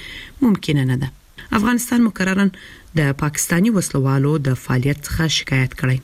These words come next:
د پاکستان حکومت په دوه زره څوارلس میلادي کال کې د جون په اتمه په شمالي وزیرستان او شاوخوا قبایلو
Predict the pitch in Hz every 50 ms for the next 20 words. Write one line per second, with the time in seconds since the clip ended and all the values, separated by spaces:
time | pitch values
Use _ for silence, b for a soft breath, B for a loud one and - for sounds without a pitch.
0 | - - - 151 - 139 131 - - - 139 139 117 120 127 - - 165 170 180
1 | 175 - 160 139 127 143 147 143 139 147 135 131 - - 202 208 202 190 - -
2 | 160 156 156 147 151 - 151 147 147 147 - 156 147 - - - - - - -
3 | - - - 170 156 165 160 151 147 - 233 240 226 - 190 175 - - 180 180
4 | 175 - - 139 - - 143 135 135 160 175 170 135 127 127 127 120 - - 175
5 | 175 170 151 127 - - 175 175 175 175 170 - - - 127 127 131 156 180 180